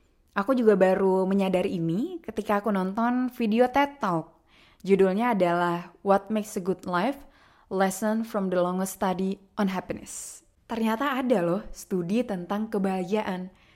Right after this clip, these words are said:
Studi ini udah berlangsung lebih dari tujuh puluh lima tahun. Ada tujuh ratusan orang yang diinterview,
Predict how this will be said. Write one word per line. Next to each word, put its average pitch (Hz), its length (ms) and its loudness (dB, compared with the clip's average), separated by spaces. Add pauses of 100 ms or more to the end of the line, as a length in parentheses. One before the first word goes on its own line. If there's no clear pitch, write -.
(180)
Studi 202 320 0
ini 233 160 -2
udah 208 160 2
berlangsung 180 560 -2
lebih 190 320 -2
dari 180 320 0
tujuh 190 240 -4
puluh 185 240 -2
lima 175 160 -6
tahun. 175 480 -6 (400)
Ada 180 240 -4
tujuh 175 240 -4
ratusan 175 400 -6
orang 190 480 -2
yang 165 160 -4
diinterview, 214 880 -4